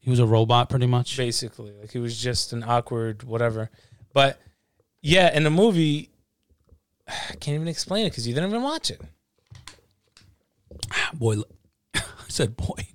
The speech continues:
Speaker 2: A boiler alert.
Speaker 1: <laughs> No.
Speaker 2: And
Speaker 1: I,
Speaker 2: at
Speaker 1: I just
Speaker 2: a hundred te-, a hundred Fahrenheit.
Speaker 1: No, I just, I was drinking some water. I was gonna say bro, and it just came out boy, boiler. I don't know what I just said.
Speaker 2: I think you were trying to say spoiler alert and
Speaker 1: No,
Speaker 2: bro,
Speaker 1: no,
Speaker 2: so you
Speaker 1: I don't know. Ev-, yeah, I just mixed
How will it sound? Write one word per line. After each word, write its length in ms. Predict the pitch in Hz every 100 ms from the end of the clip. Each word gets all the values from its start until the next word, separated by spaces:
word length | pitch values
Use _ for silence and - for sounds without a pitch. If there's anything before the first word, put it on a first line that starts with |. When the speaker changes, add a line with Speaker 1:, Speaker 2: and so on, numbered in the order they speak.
| - _ _ _ - -
Speaker 2:
A 60 | 139
boiler 520 | 127 156 180 139 135
alert. 360 | 120 120 127 -
Speaker 1:
<laughs> 160 | 277 -
No. 120 | 190 - - - - -
Speaker 2:
And 240 | 135 135
Speaker 1:
I, 100 | 151 147
Speaker 2:
at 60 | 139
Speaker 1:
I 40 |
just 80 | 156
Speaker 2:
a 40 | 170
hundred 300 | 180 175 -
te-, 80 | 175
a 220 | 135 135
hundred 340 | 170 160 156
Fahrenheit. 240 | - 175 180
Speaker 1:
No, 60 |
I 220 | 180 160 160
just, 160 | 175
I 80 | -
was 160 | 156 139
drinking 240 | 156 147
some 180 | - 135
water. 280 | 131 127 120 123
I 80 |
was 80 | 143
gonna 120 | 143 143
say 160 | 139
bro, 440 | 123 123 135 120 104
and 140 | 127
it 60 | 131
just 180 | 135
came 220 | - 151 139
out 240 | 131 -
boy, 560 | 143 120 139 160 170 160
boiler. 400 | 127 131 156 160
I 80 | 135
don't 80 | 180
know 80 | 139
what 120 | 147
I 80 | 143
just 220 | 123 117
said. 220 | 113 104 - _ 131
Speaker 2:
I 40 |
think 140 | 147 151
you 60 |
were 40 | 135
trying 160 | 143
to 40 | 135
say 100 | 127
spoiler 420 | - - 139 139
alert 360 | 139 135 143 143
and 100 | 160
Speaker 1:
No, 220 | 170 139
Speaker 2:
bro, 80 | 127
Speaker 1:
no, 180 | 135 143
Speaker 2:
so 140 | -
you 60 | 117
Speaker 1:
I 100 | 147
don't 160 | 151 131
know. 140 | 113
Ev-, 180 | - 147
yeah, 180 | 151 131
I 40 |
just 180 | 139 151
mixed 280 | 147 143 -